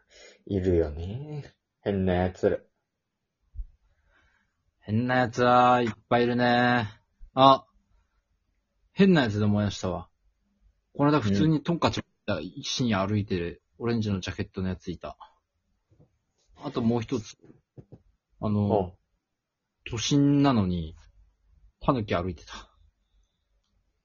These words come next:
Speaker 1: 都心っていっぱいいるよな、いろんなの。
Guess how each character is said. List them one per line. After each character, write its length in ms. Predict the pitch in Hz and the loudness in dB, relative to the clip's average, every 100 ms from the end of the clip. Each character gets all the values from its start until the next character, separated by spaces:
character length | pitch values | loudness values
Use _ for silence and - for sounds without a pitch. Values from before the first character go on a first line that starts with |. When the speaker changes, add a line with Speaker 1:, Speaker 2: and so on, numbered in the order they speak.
| _ | _
Speaker 1:
都 140 | - 101 | -8 -8
心 260 | - 170 | -6 -8
っ 20 | |
て 500 | - - 170 165 - _ | -8 -2 0 0 -2 _
い 60 | 117 | -10
っ 60 | - | 0
ぱ 140 | 151 160 | 4 6
い 60 | |
い 20 | |
る 140 | 160 165 | 8 10
よ 140 | 131 | 10
な、 160 | 101 90 | 6 0
い 80 | 90 | 0
ろ 140 | 98 | -4
ん 80 | 95 | -4
な 120 | 87 | -6
の。 160 | 82 | -6